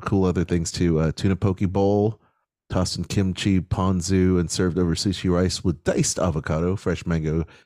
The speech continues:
shelled edamame, topped with seaweed salad, scallions,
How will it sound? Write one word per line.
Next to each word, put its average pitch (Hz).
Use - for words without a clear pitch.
shelled 98
edamame, 87
topped 87
with 87
seaweed 117
salad, 87
scallions, 92